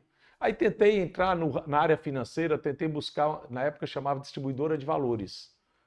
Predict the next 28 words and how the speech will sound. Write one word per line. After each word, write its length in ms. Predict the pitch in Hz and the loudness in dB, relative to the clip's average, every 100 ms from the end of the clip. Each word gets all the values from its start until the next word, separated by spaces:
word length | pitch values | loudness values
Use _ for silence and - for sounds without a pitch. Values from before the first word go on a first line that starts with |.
| _ _ _ _ _ | _ _ _ _ _
Então 300 | 107 143 165 | -6 -2 2
eu 100 | 196 | 2
fui 380 | - 190 202 135 | 0 -2 0 0
realmente 600 | 120 110 113 131 - - | 0 -2 -4 -6 -10 -8
atrás 440 | 107 - 143 170 | -8 -2 2 2
das 180 | 139 120 | 2 -2
distribuidoras, 600 | - 113 107 104 139 123 | -4 -6 -4 -2 -2 -2
tentar 340 | - 107 - 113 | -2 -4 -2 -4
comprar 360 | 139 117 127 | -6 -4 0
alguma 180 | 131 120 | 0 -2
distribuidora 560 | 110 113 104 104 120 113 | -6 -6 -4 -2 -2 -2
com 100 | 117 | -4
o 40 | |
apoio 260 | 101 113 113 | -4 -4 -6
do 80 | |
meu 160 | 107 107 | -4 -6
pai, 400 | - 113 135 123 _ _ _ _ _ _ | -2 -2 -2 -6 _ _ _ _ _ _
pra 160 | - 113 | -2 -2
ver, 240 | 104 139 | 0 -2
mas 260 | 165 277 320 | -2 -4 -2
eu 180 | 214 160 | -2 -2
sentia 800 | - - 180 - 180 180 156 123 | -6 -12 -12 -8 -6 -4 -2 -4
quem 240 | 110 151 | -6 -8
era, 400 | 139 160 143 123 | -4 0 0 -2
tal, 320 | 123 156 160 196 | -4 -4 -4 -4
e, 280 | 277 370 415 | -8 -12 -6
e 100 | 294 | -4
eu, 160 | 311 | -2